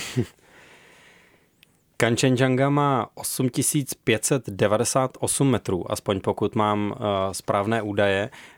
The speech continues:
Eh, je pravda, že vy jste vystoupal do osmi tisíc pět set devadesát čtyř, že na Kanchenjungu, na ten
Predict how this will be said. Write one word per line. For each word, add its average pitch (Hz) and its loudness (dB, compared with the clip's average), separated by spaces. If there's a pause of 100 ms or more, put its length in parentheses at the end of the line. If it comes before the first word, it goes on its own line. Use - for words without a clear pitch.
Eh, 95 2
je 107 2
pravda, 113 0
že 123 0
vy 120 0
jste - 2
vystoupal 117 2
do 120 2
osmi 123 -2
tisíc - -2 (160)
pět 104 2 (100)
set 113 0
devadesát 107 2 (280)
čtyř, - -2
že 110 0
na 104 0
Kanchenjungu, 113 0
na 120 2
ten 135 2